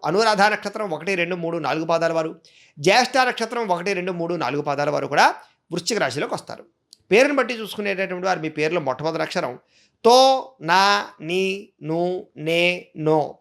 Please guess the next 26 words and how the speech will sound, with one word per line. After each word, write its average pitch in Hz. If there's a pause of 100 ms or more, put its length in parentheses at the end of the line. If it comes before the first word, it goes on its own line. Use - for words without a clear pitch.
(320)
యా, 247 (140)
ఈ, 233
యు 190
ఈ 185
అక్షరాలతో 240
కనుక 214
మీ 208
పేరు 185
ప్రారంభమైతే 139 (300)
మీ 175
అందరిది 226
కూడా 240
వృశ్చిక 208
రాశి 214
అవుతుంది 160
కాబట్టి 131 (220)
వృశ్చిక 160
రాశిని 180
చూసుకోండి. - (380)
మీకు 262
ఈ 285
సంవత్సరం 254 (100)
ఆదాయం 233
రెండు, 202
వ్యయం 196
పద్నాలుగు, 131